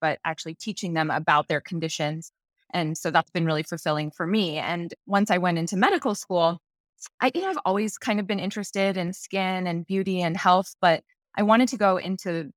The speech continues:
medical school with a really open mind, because, uh, you don't wanna kind of pigeonhole yourself from the beginning. <laughs> And I actually found in medical school, I loved everything.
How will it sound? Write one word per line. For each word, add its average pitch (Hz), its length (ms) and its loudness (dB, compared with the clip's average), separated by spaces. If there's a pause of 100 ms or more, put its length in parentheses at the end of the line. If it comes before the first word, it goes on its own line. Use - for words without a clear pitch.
(120)
medical 196 320 0
school 190 160 -4
with 185 100 -4
a 175 60 -6
really 196 240 0
open 175 320 -2
mind, 196 420 0
because, 185 540 -2 (840)
uh, - 120 -4
you 208 120 0
don't 196 120 4
wanna 180 180 2 (100)
kind 190 160 -2
of 170 100 -2
pigeonhole 170 800 -2
yourself 165 360 0
from 165 160 -2
the 170 60 -2
beginning. 160 420 -2
<laughs> 262 300 -2
And 190 340 2 (360)
I 262 100 4
actually 427 200 0
found 285 200 2
in 214 80 2
medical 185 280 -2
school, 285 200 -4
I 247 80 2
loved 196 280 -2 (120)
everything. 226 500 -2